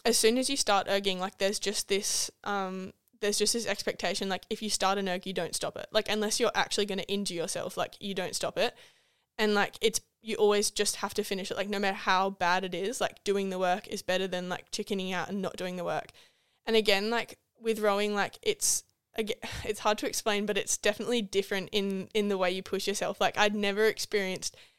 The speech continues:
any type of fatigue and pain <laughs> in any of the other sports. Like, it doesn't come close until I started rowing. And I think, like, it really helps, especially in crew boats or, or, like, when you have the people you train with and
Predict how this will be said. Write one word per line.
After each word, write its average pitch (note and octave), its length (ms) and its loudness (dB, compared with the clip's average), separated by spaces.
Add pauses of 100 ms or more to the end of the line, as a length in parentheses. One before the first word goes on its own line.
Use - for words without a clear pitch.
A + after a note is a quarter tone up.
(200)
any G#3+ 280 2
type F#3 320 0
of G#3 120 -4
fatigue G#3 500 -4
and G3+ 140 -4
pain G3+ 440 -6 (180)
<laughs> - 280 4
in A3+ 140 2
any G3 220 -2
of G3 60 -2
the G3+ 120 0
other F#3+ 100 0
sports. - 280 -4
Like, A3+ 100 -4
it G3+ 120 -4
doesn't G3+ 280 0
come G3+ 200 -4
close F#3+ 260 -2
until G3 220 -4
I F#3+ 80 0
started F#3 380 -2
rowing. F3+ 360 -2 (680)
And A3 120 2
I A3 80 4
think, G#3 340 0
like, G#3 340 2 (400)
it A#3+ 180 4
really A#3+ 240 6
helps, A3+ 260 4
especially A3 500 2
in G#3+ 80 2
crew G3 260 0
boats F#3 440 2
or, F#3+ 320 0 (220)
or, G#3+ 120 6
like, G#3 220 4
when G#3+ 120 2
you A3 80 0
have G3+ 120 -2
the G#3+ 60 0
people G#3 280 0
you G3 100 -2
train G3 360 -2
with F#3+ 260 -2
and G3 320 -2